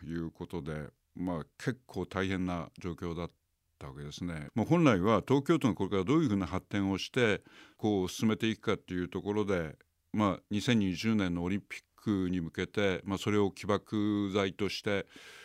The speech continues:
東京都をどう発展させていくかっていうところ、まあ、そのあたりを松江さんが訴えて、まあ、都民がそれに反応したということで、まあ、一つの流れとしては良かったんじゃないかと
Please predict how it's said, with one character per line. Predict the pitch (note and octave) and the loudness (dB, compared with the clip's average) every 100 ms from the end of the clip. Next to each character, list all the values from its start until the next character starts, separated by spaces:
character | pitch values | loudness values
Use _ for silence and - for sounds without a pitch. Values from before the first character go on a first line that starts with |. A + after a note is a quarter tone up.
| - | -4
東 | G#2+ F#2+ | -2 0
京 | G#2 | 0
都 | F#2+ | -2
を | |
ど | E2 G2 F#2+ | 0 2 0
う | |
発 | C#2 - G#2 | -2 -10 -6
展 | - F#2 | -2 -2
さ | G2 | -2
せ | - | 0
て | A#2 | -2
い | G#2 | -2
く | |
か | - | -4
っ | E2+ - | -4 -6
て | F#2+ | -6
い | E2+ F2 E2+ | -4 -2 -4
う | |
と | - | -6
こ | F2 F2+ | -6 -2
ろ、 | F2 D#2 - - | -2 -4 -10 -4
ま | G#2 | -2
あ、 | F2+ - | -2 -4
そ | - | -2
の | A#2 | 0
あ | A2+ | 2
た | G#2+ | 0
り | F2+ | 2
を | G#2+ F#2 - - - | 2 2 -4 -12 -6
松 | G2 G2 | -2 0
江 | F#2+ | 0
さ | F#2 | 0
ん | F#2 | 0
が | G2 G2 - _ - | 0 0 -4 _ -14
訴 | - G2 | -4 -2
え | F2 | 0
て、 | G#2+ | -2
ま | F#2+ G2 - | 0 0 -2
あ、 | _ _ | _ _
都 | G#2+ | 0
民 | G2 | 0
が | F2 G#2 | 0 -2
そ | F#2+ | -2
れ | |
に | E2+ | -2
反 | F2 F#2 | -2 -2
応 | F#2 | -2
し | - | -2
た | B2 | -4
と | A#2+ D#2 _ - | -4 -8 _ -8
い | F#2+ | -6
う | F2+ | -6
こ | F#2 | -6
と | F#2+ | -6
で、 | D#2 D2 - | -6 -8 -6
ま | G#2+ | -4
あ、 | |
一 | G#2 C#3 | 2 2
つ | B2 | 2
の | G#2+ F2+ | 0 0
流 | G#2 C3 | 0 -2
れ | |
と | A#2+ | -4
し | - | 0
て | |
は | A#2 F2 C#2+ - - - - - - | 2 2 -2 -14 -20 -20 -20 -20 -4
良 | A2+ | 0
か | A2+ | 2
っ | A2+ | 2
た | E2+ | 0
ん | |
じ | E2+ | 0
ゃ | |
な | G2 | 0
い | |
か | E2 D#2+ | -2 -6
と | D2+ | -8